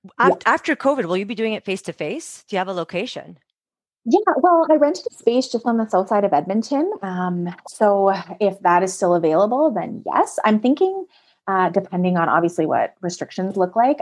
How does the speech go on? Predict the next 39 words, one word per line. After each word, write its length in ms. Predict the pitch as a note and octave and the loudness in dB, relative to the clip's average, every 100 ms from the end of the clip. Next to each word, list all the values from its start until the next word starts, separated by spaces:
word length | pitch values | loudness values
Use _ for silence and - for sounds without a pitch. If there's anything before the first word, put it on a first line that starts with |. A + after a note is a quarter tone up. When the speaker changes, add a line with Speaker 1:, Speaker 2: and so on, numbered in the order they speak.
| F#3+ | -2
Speaker 2:
I'd 160 | F3 | 0
like, 380 | F#3 F#3 G3+ - | 2 4 2 0
once 180 | G3+ G#3+ | -4 0
the 80 | G3 | 0
weather 220 | E3 E3+ | 2 0
gets 180 | G3+ G3+ | -2 -2
a 60 | |
little 160 | G3+ G3+ | -2 0
more 160 | G3+ | -2
consistent, 500 | G3+ G#3+ G#3+ G#3+ A#3 | -4 -6 -6 -8 -8
to 60 | G#3+ | -6
start 240 | - D3+ - | -2 0 0
offering 320 | D3 D#3 D#3+ | -2 -4 -8
some 160 | F3 - | -8 -6
outdoor 440 | C3 - D#3 D#3 | -6 -2 0 0
drop-in 520 | D#3+ C3+ F3+ F#3 G3+ - _ | 0 -2 0 -2 -2 -8 _
classes. 540 | G#3 G#3+ A3 B3 C#4+ | -2 0 0 0 -2
Speaker 1:
Yeah. 420 | C3+ C3+ C#3+ C#3 C3+ D#3+ | -4 -12 -14 -16 -10 -4
Speaker 2:
Um, 340 | D#3 D3+ - | -2 -4 -4
I'm 140 | F3+ F#3+ | 0 2
a 80 | |
very 300 | F#3+ F#3+ F#3 | 4 4 4
kind 200 | F3+ G3 | 2 0
of 80 | F#3+ | -2
slow 320 | F#3 E3+ E3 | -2 2 2
flow, 440 | E4 - E3 F3 F3 | 2 4 4 4 2
beginner 680 | F3+ F3 F3 E3+ E3+ E3 F3 | 0 0 0 0 0 -2 0
based, 600 | D#3+ E3 E3 F3 - - | 2 4 2 0 -10 -16
uh, 100 | - - _ _ _ _ _ _ - | -20 -20 _ _ _ _ _ _ -4
really 240 | F3+ F3 | 0 0
tune 260 | F3 F3 C#3 | -2 -4 -2
in 140 | D#3 | -2
with 160 | F#3 G3+ | -2 0
ourselves 600 | G#3+ G#3+ A3+ A#3 A#3+ - | 0 0 0 0 -2 -12
type 320 | - G3+ G3+ | -4 0 2
of 220 | G#3+ G#3 G#3 | 2 0 -4
facilitator 760 | A3+ - G#3+ A3+ B3+ C#4 D4 | -8 -4 -2 0 0 2 2
in 80 | D4 | 2
yoga. 280 | D4 E4+ | 0 0